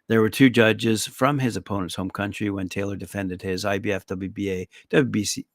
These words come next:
and W B O hundred forty pound crowns last year at the S S C Hydro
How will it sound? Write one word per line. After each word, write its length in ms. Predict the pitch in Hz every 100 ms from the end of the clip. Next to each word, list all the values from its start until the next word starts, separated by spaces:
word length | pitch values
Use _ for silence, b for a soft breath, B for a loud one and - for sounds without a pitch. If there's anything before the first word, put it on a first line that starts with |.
| _ -
and 260 | 147 147
W 200 | 120 101
B 160 | 90 101
O 160 | 95 - B
hundred 160 | _ 104
forty 200 | 107 101
pound 260 | - 92 -
crowns 320 | 101 101 98
last 360 | 113 123 -
year 280 | 95 92 92 B B -
at 100 | 107
the 100 | 107
S 140 | 101 95
S 100 | 90
C 160 | 98
Hydro 320 | 92 95 95